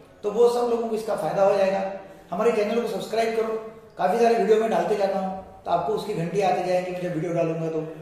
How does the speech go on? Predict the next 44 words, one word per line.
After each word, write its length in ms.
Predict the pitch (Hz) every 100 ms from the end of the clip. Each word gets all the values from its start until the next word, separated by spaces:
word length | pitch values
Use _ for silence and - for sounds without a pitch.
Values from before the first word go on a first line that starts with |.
| - - - -
और 140 | 208
ज़्यादा 240 | 190 240 247 - - -
माहिती 220 | 156 190 220
के 100 | 226
लिए 160 | 233
हमारा 280 | 180 190 208 208 - - - -
वेबसाइट 380 | 165 - 233 -
है, 120 | - - - - - -
तो 100 | 180
उसको 280 | 175 - -
भी 80 | 226
आप 100 | 208
विजिट 260 | 170 208 208
कर 100 | 185
सकते 280 | 170 175
हैं। 140 | 175 170 - - -
हमारे 260 | 254 285 277 - -
अकोला 260 | - 226 226
में 180 | 240 190
दो 120 | 233
हॉस्पिटल 440 | 220 - 202 214 214
है, 80 | 202 - - - - 220
एक 220 | 262 -
हॉस्पिटल 320 | 202 226 247
जो 120 | 247
है 120 | 240
वो 140 | 233 -
मनोरुग्ण 380 | 220 220 214 220
लोगों 260 | 196 196
के 140 | 185 180
लिए, 180 | 170 170 170 - - -
जहाँ 260 | 190 202 190
मनोरुग्ण 380 | 220 226 220 226
और 120 | 220
शराबी 340 | 185 180 180
का 80 | 185
इलाज 180 | 160 156
होता 220 | - -
है, 220 | - - - - _ _
और 140 | - 175
दूसरा 300 | 185 214 262
हॉस्पिटल 440 | - - 240 240
जो 120 | 220 208
है 340 | - - -